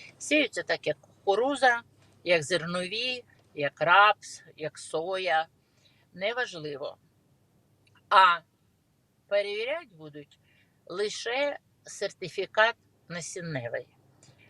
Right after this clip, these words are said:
Насінневий сертифікат буде, е, написано, що ця, це чи інше насіння мають вміст,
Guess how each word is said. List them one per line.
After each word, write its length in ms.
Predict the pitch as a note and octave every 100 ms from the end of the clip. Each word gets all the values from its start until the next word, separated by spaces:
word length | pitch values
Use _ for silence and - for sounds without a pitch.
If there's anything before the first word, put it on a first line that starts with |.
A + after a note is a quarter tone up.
| _
Насінневий 600 | F#3+ G#3 - D#4 E4 C#4
сертифікат 800 | G#3 G#3+ - G#3+ B3 - E4 E4 - _ _ -
буде, 540 | F3+ G3 A3 C4 B3+ A#3
е, 680 | G#3+ G#3 G#3 G3+ F#3+ F#3+ F3+ C3 F#3 F#3+ F3+ F#3 F#3
написано, 640 | F3+ F#3+ D3+ C#3 D3 - _ _ _ _ _ _ _ _ _
що 400 | - G3+ F#3 D#3 - -
ця, 380 | - G3+ D#3 - _ _ _ _ _ _ _ _ _ _ _ _ _ _
це 280 | - G#3 E3+
чи 180 | - F#3+
інше 380 | E3+ D#3+ - E3
насіння 580 | E3+ - C#4+ C#4+ B3 - - - - _
мають 600 | F3 G3+ G3+ E3+ D#3+ - D3+ D#3
вміст, 580 | D#3+ F3+ G#3+ F#3+ -